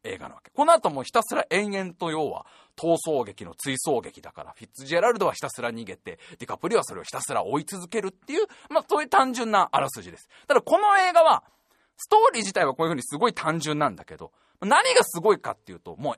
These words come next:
映像がやっぱ半端ないわけ。今回はもうね、その映像表現がちょっとどうかしてることになってて、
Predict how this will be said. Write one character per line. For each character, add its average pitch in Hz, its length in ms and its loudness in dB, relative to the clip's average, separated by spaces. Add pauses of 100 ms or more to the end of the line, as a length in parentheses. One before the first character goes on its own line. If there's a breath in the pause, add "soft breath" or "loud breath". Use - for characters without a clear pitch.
映 294 320 -2
像 269 280 -4
が 220 120 -4
や 214 100 -2
っ - 80 -8
ぱ - 80 -10
半 - 300 -8
端 - 160 -12
な 120 100 -10
い - 60 -20
わ - 120 -20
け。 - 20 -20 (600)
今 247 220 -6
回 107 200 -4
は 82 120 -8
も 95 260 -8
う 78 40 -20
ね、 82 120 -18
そ 90 160 -14
の 87 160 -10
映 233 300 0
像 226 320 -4
表 196 240 -2
現 90 80 -14
が 73 60 -20
ち - 80 -18
ょ - 20 -18
っ - 20 -18
と 95 80 -16
ど 233 240 -2
う 190 40 -10
か 180 120 -10
し - 60 -16
て 131 80 -12
る 120 60 -12
こ 120 100 -16
と 107 120 -14
に 73 80 -20
な 78 60 -18
っ - 60 -20
て - 100 -20
て、 - 160 -20